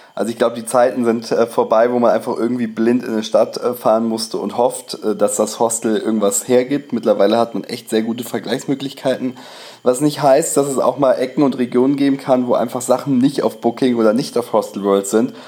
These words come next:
und auch sehr nett sein können. Also im Zweifel einfach auch mal hinfahren und schauen und man kann sich ja mal einen Raum auch zeigen lassen.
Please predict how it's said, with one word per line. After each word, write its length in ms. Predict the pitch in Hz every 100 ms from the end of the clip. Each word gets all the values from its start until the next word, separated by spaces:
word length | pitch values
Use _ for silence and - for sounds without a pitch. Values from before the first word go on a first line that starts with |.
| -
und 160 | - -
auch 140 | 120
sehr 160 | 127 113
nett 180 | 98 92
sein 220 | 92 95
können. 360 | 101 101 117 - - -
Also 200 | 92 101
im 100 | 104
Zweifel 380 | - 98 110 101
einfach 200 | 98 113
auch 100 | -
mal 120 | 104
hinfahren 560 | 110 117 - 104 98 87
und 180 | 95 90 -
schauen 480 | - 104 110 117 107
und 240 | 98 -
man 100 | 98
kann 160 | - 110
sich 120 | 107
ja 100 | 107
mal 100 | 110
einen 140 | 104
Raum 200 | 101 110
auch 140 | - -
zeigen 400 | - 113 123 120
lassen. 460 | 107 110 113 110